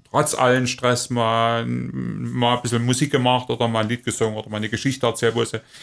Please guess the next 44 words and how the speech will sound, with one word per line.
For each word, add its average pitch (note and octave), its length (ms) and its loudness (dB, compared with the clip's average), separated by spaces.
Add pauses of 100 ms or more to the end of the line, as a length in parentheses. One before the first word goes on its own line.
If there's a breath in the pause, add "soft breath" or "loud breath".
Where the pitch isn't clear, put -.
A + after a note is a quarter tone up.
(140)
klein A#2 300 2
waren, A2 140 0
eine G#2 100 -4
Geschichte - 440 -6
vorgelesen. A2 540 -2 (380 soft breath)
D-, - 80 -6
das - 280 -4
muss C3+ 120 0
man D3+ 80 0
dann A2+ 160 2
schon A2 180 -2
versuchen, A2 600 -4
dann G#2 340 -6 (140)
auf - 100 -20
der - 140 -10
Reihe G#2 260 -4
zu - 140 -12
bringen. G#2 200 -4
Oder G#2 260 -6 (320 soft breath)
so - 120 -8
ein G2+ 60 -6
Ritual G#2+ 420 0
bei G2+ 160 -4
uns G#2+ 220 -6
ist G#2+ 140 -6
auch G2 100 -8
der - 100 -12
erste A2 260 -6
Weihnachtsfeiertag, A2 720 -2
dann G#2+ 100 -6
gehen G#2+ 160 -2
die G#2 80 -4
Kinder A2 280 -4
meistens G#2 360 -6
zu - 80 -8
den G2 120 -10
Schwiegereltern B2 880 0
oder A2 180 -6
sonst B2+ 320 -4
was. A#2+ 200 -6 (340 soft breath)
Das A#2 160 0
ist A2 140 -2
ein A#2 80 -4
Tag, A2+ 240 0